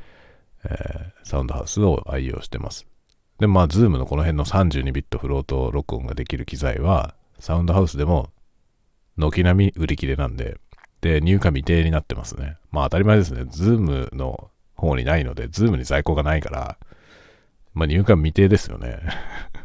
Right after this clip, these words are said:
<laughs> もう、Zoomさんは何をやってんだって話なんですよね。あの、今日、そういえばね、あの、富士フィルムの、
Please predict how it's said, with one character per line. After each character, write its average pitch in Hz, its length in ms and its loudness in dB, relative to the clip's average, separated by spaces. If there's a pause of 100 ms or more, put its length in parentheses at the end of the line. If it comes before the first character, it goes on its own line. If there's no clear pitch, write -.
(520)
<laughs> - 920 -18
も 92 180 0
う、 - 20 2
Zoom 180 400 2
さ 147 100 6
ん 120 40 8
は 95 60 4
何 104 200 6
を 127 40 8
や 127 80 6
っ - 20 2
て - 180 2
ん 104 80 0
だ 78 80 0
っ - 20 0
て - 100 -10
話 - 240 -4
な - 80 -8
ん - 60 -12
で - 60 -18
す - 40 -14
よ - 60 -10
ね。 - 100 -6 (1600)
あ 95 120 2
の、 90 200 4
今 147 120 10
日、 67 220 2 (300)
そ - 160 -2
う 95 40 4
い 82 40 2
え - 20 -6
ば - 80 -6
ね、 - 180 -6 (580)
あ - 80 -10
の、 - 80 -14
富 98 140 0
士 113 80 4
フ 135 100 4
ィ 123 40 4
ル 82 100 2
ム 64 80 -10
の、 98 300 -6